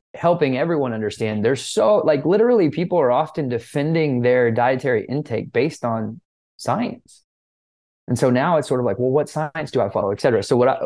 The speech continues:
what I would like to do is, oh, and I'll also say, like, I take Element every single day, Element C P, 'cause it's sodium, magnesium, and potassium. And then I take vitamin D. But, you know, when I get into, like,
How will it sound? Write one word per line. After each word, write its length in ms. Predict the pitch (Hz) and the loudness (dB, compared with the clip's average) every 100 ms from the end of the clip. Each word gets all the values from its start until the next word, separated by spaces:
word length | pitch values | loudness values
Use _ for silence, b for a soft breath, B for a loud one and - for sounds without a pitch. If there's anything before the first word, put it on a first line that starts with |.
| - | -8
what 300 | - 127 123 | -6 0 2
I 120 | 143 165 | 4 4
would 100 | 170 | 4
like 140 | 156 | 2
to 80 | 131 | 2
do 180 | 127 120 | 0 0
is, 200 | 113 - _ _ - | -2 -10 _ _ 2
oh, 160 | 185 151 | 4 6
and 100 | 165 | 4
I'll 60 | |
also 340 | 165 156 - 131 | 4 2 0 -2
say, 200 | 139 120 | 0 0
like, 160 | 110 | 0
I 120 | 127 | -2
take 260 | 139 160 139 | -2 -4 -2
Element 380 | - 127 135 131 _ - | 0 0 0 -4 _ -4
every 180 | 123 131 | -4 -2
single 240 | 127 117 | -2 2
day, 180 | 117 113 | 4 4
Element 360 | 113 117 113 | 4 2 0
C 100 | - | -4
P, 200 | 101 117 | -4 -2
'cause 140 | 107 104 | -2 -2
it's 140 | 95 | -2
sodium, 300 | 127 123 120 | 2 2 2
magnesium, 440 | 110 110 110 113 113 | 0 0 -2 -2 -4
and 100 | 113 | -4
potassium. 680 | 117 120 101 98 107 110 113 B B B | -6 -2 -4 -4 -6 -6 -8 B B B
And 80 | 117 | 2
then 80 | 117 | 2
I 80 | |
take 200 | 117 120 | 2 2
vitamin 380 | 113 110 113 107 | 2 2 2 -2
D. 260 | 95 113 98 _ b _ _ b - | 0 -2 -2 _ b _ _ b -2
But, 160 | 151 143 | 2 4
you 80 | |
know, 100 | 151 | 4
when 120 | 147 143 | 4 2
I 100 | 139 | 2
get 140 | 156 | 0
into, 280 | 147 139 151 | -2 -2 0
like, 400 | 127 110 104 | 2 0 -2